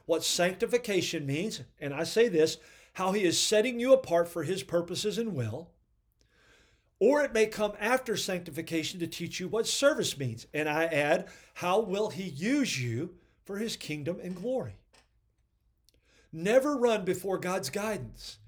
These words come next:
If there is the slightest doubt, then he's not guiding. Whenever there is doubt,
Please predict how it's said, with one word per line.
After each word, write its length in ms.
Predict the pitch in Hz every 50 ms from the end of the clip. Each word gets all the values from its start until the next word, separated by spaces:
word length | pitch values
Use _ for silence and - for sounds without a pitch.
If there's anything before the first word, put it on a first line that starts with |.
| - - - - -
If 140 | 202 208 202
there 160 | 254 254 233
is 60 | -
the 120 | - 214
slightest 600 | - - - - 214 226 254 269 277 254 - -
doubt, 360 | - 180 170 196 226 220 - - - - - - - - - -
then 140 | - 170 156
he's 220 | 151 175 185 170 -
not 200 | 196 208 208 202
guiding. 440 | 226 240 285 285 214 147 113 - - _ _ _ _ _ _ _ _ _ _ _ _ _ _ _ _ _ _ -
Whenever 300 | 170 170 170 220 240 269
there 200 | 277 285 285 285
is 120 | 277 190
doubt, 420 | - 156 165 147 147 175 - -